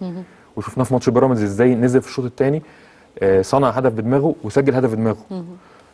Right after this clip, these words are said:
Speaker 2: فلو احنا هنلعب ب-، ب-، ب-، ب-، ب-، ب-، على العرضيات، ففي الحاله دي ناصر منسي افضل. اما لو احنا هنلعب في العمق، فلا،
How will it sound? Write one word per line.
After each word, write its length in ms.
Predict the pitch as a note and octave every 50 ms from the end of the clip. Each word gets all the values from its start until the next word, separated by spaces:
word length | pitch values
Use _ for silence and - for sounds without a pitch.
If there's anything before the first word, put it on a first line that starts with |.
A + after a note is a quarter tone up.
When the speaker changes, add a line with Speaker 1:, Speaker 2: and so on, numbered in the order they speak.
| _ _
Speaker 2:
فلو 760 | _ - G#2+ G#2 G#2 G2+ G2+ G2+ G2+ G2 - - F#2+ F#2+ A#2+
احنا 240 | D#3 - D3 C3+ B2
هنلعب 320 | B2+ C#3+ D3+ C3 F2 E2+ F2+ - _ - _ _ _ _ -
ب-، 100 | G2+ G#2
ب-، 340 | G#2 F#2+ F#2 G2+ G2+ G2
ب-، 160 | G2 G#2 G2 F#2+
ب-، 220 | G#2 G2 - G2+
ب-، 340 | F#2+ G2+ G2 G2 - - -
ب-، 40 | G#2+
على 100 | G2 G2
العرضيات، 600 | G#2 G#2 G#2+ F#2+ G2+ A2 A#2 D3 E3 - - - - _ _ _ _ _ _ _ _ _
ففي 220 | G#2 G2+ A2+ -
الحاله 220 | - - - B2 B2+
دي 100 | B2 C3
ناصر 240 | C3 B2+ - A#2 A2+
منسي 260 | A#2 B2+ B2 - - G#2+
افضل. 200 | G2+ G2 F#2+ - - - - _ _ - - - - - -
اما 120 | B2+ C#3
لو 80 | C3 C#3+
احنا 200 | D3 D#3 C3+ B2
هنلعب 280 | C#3+ D#3+ C#3 G#2 G2+ F#2 - - _ _ _ _ _ _ -
في 60 | -
العمق، 520 | B2 G#2+ G2+ C3+ D#3 D3 - - - - - _ _ _ _ _ _ _ _ _ _ _ _
فلا، 360 | G#2+ G2 G2 G2 A2 B2 -